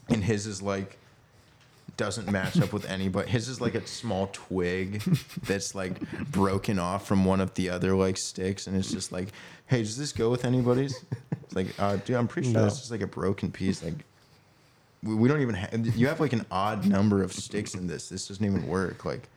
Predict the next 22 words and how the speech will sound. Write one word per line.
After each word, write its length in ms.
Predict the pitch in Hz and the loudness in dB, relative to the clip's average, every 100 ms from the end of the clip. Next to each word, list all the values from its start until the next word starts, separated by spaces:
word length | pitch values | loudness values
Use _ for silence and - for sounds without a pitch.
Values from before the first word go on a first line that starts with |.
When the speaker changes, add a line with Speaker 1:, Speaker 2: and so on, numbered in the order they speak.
| - - | -20 -12
Speaker 1:
what 120 | - 107 | 0 2
are 40 | |
you 60 | 113 | 4
doing 180 | 98 | 4
Speaker 2:
How'd 100 | 107 190 | 4 4
you 120 | 151 | 2
Speaker 1:
here?" 20 | |
Speaker 2:
even 160 | 135 110 | 0 0
get 220 | - 110 | -2 -2
a 60 | 139 | -2
stick? 240 | - - | -6 -6
Speaker 1:
Yeah, 220 | - 113 95 | 0 0 2
wait, 240 | 98 85 | 0 0
who 140 | - 135 | -2 0
gave 240 | 110 120 | 2 2
you 80 | 110 | 2
that? 300 | 95 185 - - - - - | 2 2 0 -4 -10 -10 -12
Speaker 2:
<laughs> 380 | - - - - | -20 -20 -20 -10
Speaker 1:
Did 120 | 104 | -2
you 100 | 147 | 0
steal 320 | 180 - 143 | -2 -2 0
that? 180 | 180 339 | 0 -2